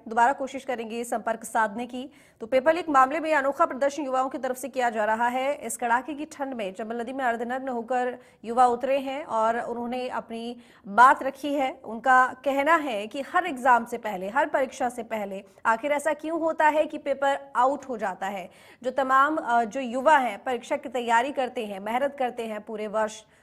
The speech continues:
पूरे साल, ऐसे में उनकी जो मेहनत है वो भी खराब हो जाती है क्योंकि paper cancel हो जाता है।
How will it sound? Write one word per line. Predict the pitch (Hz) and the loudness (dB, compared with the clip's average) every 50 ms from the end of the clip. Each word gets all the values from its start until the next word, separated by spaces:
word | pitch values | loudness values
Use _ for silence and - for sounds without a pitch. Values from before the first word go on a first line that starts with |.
| _ - | _ -12
पूरे | - 214 220 220 | -8 -8 -8 -6
साल, | 226 - 247 226 214 208 | -2 2 4 4 4 4
ऐसे | 208 208 226 - 285 | 0 -4 -6 -6 -6
में | 277 285 269 | -6 -6 -6
उनकी | 262 240 269 254 | -8 -8 -8 -8
जो | 226 247 | -8 -4
मेहनत | 226 226 226 240 262 247 | -4 -4 -4 -4 -6 -8
है | 269 294 262 | -6 -6 -6
वो | 220 226 226 | -6 -6 -8
भी | 220 269 | -10 -10
खराब | - - 262 247 247 247 | -4 -2 0 0 0 0
हो | 240 233 | -2 -4
जाती | 233 240 233 240 240 | -4 -4 -6 -6 -8
है | 247 233 233 | -8 -8 -8
क्योंकि | 247 233 196 226 | -10 -12 -14 -12
paper | 202 214 202 - 202 | -14 -14 -14 -14 -14
cancel | 196 208 196 196 - 202 202 | -12 -10 -12 -10 -12 -12 -12
हो | 208 202 | -12 -14
जाता | 185 185 185 190 - 208 | -12 -14 -14 -14 -14 -14
है। | 202 208 - | -14 -14 -16